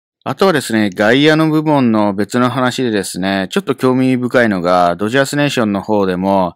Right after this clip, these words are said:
Xの方かな。外野、まあ誰が欲しいかみたいなところでね、ヌートバーの画像が上がってたりするんですよね。ヌートバーとアロザレーナかな。二人の、まあ、画像が多分上がってたと思うんですけども、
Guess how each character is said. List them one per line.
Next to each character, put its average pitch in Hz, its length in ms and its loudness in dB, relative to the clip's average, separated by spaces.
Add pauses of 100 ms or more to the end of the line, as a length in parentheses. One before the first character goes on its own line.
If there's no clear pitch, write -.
(140)
X 139 320 -4
の 113 80 0
方 98 120 -2
か 82 120 -4
な。 101 320 0 (220)
外 110 200 2
野、 110 380 4
ま 117 140 0
あ 104 60 0
誰 113 220 2
が 104 100 0
欲 90 120 -4
し 101 160 -4
い 92 40 -6
か 92 120 -2
み 92 100 -4
た 92 100 -4
い 87 40 -4
な 80 40 -10
と 87 100 -12
こ 92 80 -4
ろ 92 80 -6
で 87 100 -4
ね、 95 260 -2
ヌ 139 180 2
ー 139 40 0
ト 127 140 0
バ 95 160 2
ー - 20 -2
の 90 300 -2
画 95 160 -2
像 101 160 -2
が 95 140 0
上 98 60 -2
が 110 80 -2
っ 110 60 -6
て 117 100 -10
た 104 120 -2
り 90 80 -4
す - 120 -8
る 95 120 -4
ん 92 40 -4
で 85 60 -6
す - 80 -10
よ 73 80 -6
ね。 87 140 -4
ヌ 139 140 2
ー - 20 0
ト 131 120 -4
バ 101 140 0
ー - 20 -20
と 92 120 -2
ア 92 60 0
ロ 104 100 -4
ザ 120 160 0
レ 123 80 2
ー - 20 0
ナ 95 140 -4
か 78 100 -8
な。 104 400 -2 (140)
二 - 220 -2
人 110 140 0
の、 87 360 -2
ま 92 140 -2
あ、 87 40 -6
画 87 140 -2
像 92 240 -2
が 92 280 0
多 104 200 -2
分 87 120 -2
上 90 60 -4
が 98 80 2
っ 104 40 2
て 107 100 -12
た 101 100 -2
と 85 80 -6
思 85 100 -6
う - 20 -6
ん 85 40 -6
で 80 60 -8
す - 100 -10
け 82 60 -10
ど 78 100 -8
も、 90 420 -2